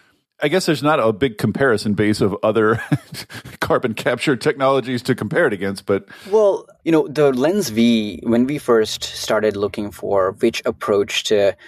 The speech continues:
Speaker 2: use to pull carbon from the air, two things were important to us. One was use abundant, abundant minerals, abundant processes.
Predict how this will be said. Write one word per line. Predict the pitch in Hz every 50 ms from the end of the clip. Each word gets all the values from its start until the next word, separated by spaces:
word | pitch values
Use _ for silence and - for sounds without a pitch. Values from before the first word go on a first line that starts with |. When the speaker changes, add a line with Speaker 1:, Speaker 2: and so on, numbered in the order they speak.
| - - _ _ _
Speaker 2:
use | 110 104 104 104 104 107 107 104 - -
to | - 117 104 98 90 - _ _ _ _
pull | - - 117 120 113
carbon | - - 113 110 101 110 107 92
from | - 107 101
the | 95 98
air, | 95 101 107 107 104 101 98 95 90 - - _ _ _ _
two | - 202 202 190
things | - 160 139 113
were | 113 110
important | 107 98 - 110 101 98 92 -
to | - 85
us. | 73 - - - - _ _ _ _ _ _ _ _
One | - 113 117 131 143 160 175 180 165
was | 143 131 123 117 110 101 - - -
use | 135 110 113 127 135 135 135 120 110 107 - -
abundant, | 123 104 95 92 - 120 120 120 120 113 123 120 110 - -
abundant | - 101 92 110 107 107 104 101 101 98
minerals, | 98 98 95 98 104 117 127 139 151 156 - - - - _ _ _ _ _ _ _ _
abundant | - 101 101 98 117 113 113 107 110 113 104 101 95 - - - - _
processes. | - 120 98 98 - - 131 - - 170 185 190 165 - -